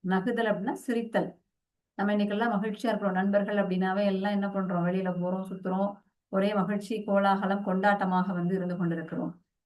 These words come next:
அப்படியே மட்டும் இருப்பது ஒரு நட்பு கிடையாது. ஒரு சிறந்த நட்பு அப்படின்னா என்ன அப்படின்னா, "நட்டல் மிகுதிக்கண் மேற்சென்று இடித்தல் பொருட்டு." அதாவது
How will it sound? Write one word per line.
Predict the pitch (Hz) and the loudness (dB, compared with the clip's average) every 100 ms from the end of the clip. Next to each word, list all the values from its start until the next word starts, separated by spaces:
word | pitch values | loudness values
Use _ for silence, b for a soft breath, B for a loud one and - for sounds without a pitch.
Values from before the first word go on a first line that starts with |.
| - | 0
அப்படியே | 190 196 - 269 269 254 240 | 0 0 4 6 8 6 6
மட்டும் | 226 226 330 311 | 4 2 2 4
இருப்பது | 240 220 220 226 | 4 2 -2 -2
ஒரு | 220 196 | 0 0
நட்பு | 180 175 202 | -2 -2 -4
கிடையாது. | 202 175 170 165 165 170 170 | -4 -2 0 -2 -2 -2 0
ஒரு | 180 | -2
சிறந்த | 180 233 247 269 | -2 2 4 4
நட்பு | 240 196 - 214 | 2 0 -2 -4
அப்படின்னா | 185 185 196 | 0 0 0
என்ன | 170 185 | 0 -2
அப்படின்னா, | 170 175 175 240 294 b b _ 220 | 0 2 2 0 -4 b b _ 2
"நட்டல் | 208 202 - 294 | 2 2 4 6
மிகுதிக்கண் | 240 214 220 220 220 269 302 - _ _ | 6 4 0 0 -2 0 0 -2 _ _
மேற்சென்று | 214 220 269 277 269 226 208 262 | -4 0 0 0 -2 -2 0 -2
இடித்தல் | 226 196 226 - 214 214 | 0 -2 -4 -4 -4 -4
பொருட்டு." | 196 175 170 180 175 170 170 - _ _ | -4 -4 -4 0 0 0 -2 -8 _ _
அதாவது | 160 165 185 180 185 254 - - | -2 2 2 2 0 -2 -2 -8